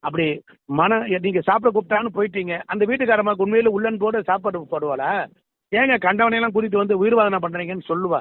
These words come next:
இப்படி ஆணுக்கு சந்தோஷம் இருந்து பெண்ணுக்கு சந்தோஷம் இல்லைன்னா என்ன அர்த்தம்?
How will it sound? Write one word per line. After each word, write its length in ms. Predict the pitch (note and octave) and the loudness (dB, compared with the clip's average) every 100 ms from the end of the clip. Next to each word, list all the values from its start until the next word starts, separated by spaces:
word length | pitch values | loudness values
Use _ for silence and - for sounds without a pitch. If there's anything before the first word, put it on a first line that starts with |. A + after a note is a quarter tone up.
| - _ _ _ _ F#3+ | -6 _ _ _ _ -8
இப்படி 360 | E3+ A3+ G3 D3+ D#3+ _ _ - | 0 0 0 -6 -10 _ _ -2
ஆணுக்கு 460 | E3 A3 C4+ A#3+ | 2 4 2 0
சந்தோஷம் 500 | G3 A3 A#3 A3 A3 | -2 2 4 4 2
இருந்து 200 | A3 A3+ G#3+ | -2 -2 -2
பெண்ணுக்கு 420 | G3 A3 A#3+ F#3+ | -2 -2 -2 -4
சந்தோஷம் 520 | F3 F#3+ G#3 A3 G3 | -2 -4 -2 -2 -2
இல்லைன்னா 320 | F3+ G3 G3+ G#3 | -2 -2 -2 -2
என்ன 160 | F#3 | 0
அர்த்தம்? 340 | G3 D#3+ D3 | -2 -4 -12